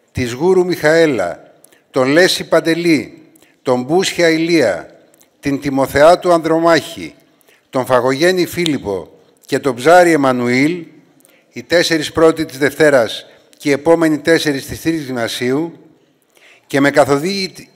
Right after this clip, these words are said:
καθοδηγήτριες τη Διευθύντρια Ελένη Βουσολίνου και τη φιλόλογο Ασημίνα Μοναστηριώτη, ετοιμάσαμε το θέμα «Άλφονς Μούχα, ο άνθρωπος που ενέπνευσε την τέχνη», πάνω στη θεματολογία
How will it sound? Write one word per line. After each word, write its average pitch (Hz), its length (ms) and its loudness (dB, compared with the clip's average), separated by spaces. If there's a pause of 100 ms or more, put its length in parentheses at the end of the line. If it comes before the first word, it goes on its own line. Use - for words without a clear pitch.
(140)
καθοδηγήτριες 139 960 -4
τη 131 100 -12
Διευθύντρια 131 840 -4
Ελένη 170 440 0
Βουσολίνου 151 800 -4 (540)
και 143 100 -8
τη 135 120 -8
φιλόλογο 143 640 2
Ασημίνα 151 520 0
Μοναστηριώτη, 123 1000 -4 (580)
ετοιμάσαμε 175 640 0
το 170 140 -2
θέμα 170 600 -2 (320)
«Άλφονς 160 720 2
Μούχα, 156 580 0 (460)
ο 123 160 0
άνθρωπος 170 500 2
που 165 120 -2
ενέπνευσε 170 560 -2
την 147 140 -14
τέχνη», 95 480 -4 (840)
πάνω 143 220 0
στη 143 140 -8
θεματολογία 135 960 -2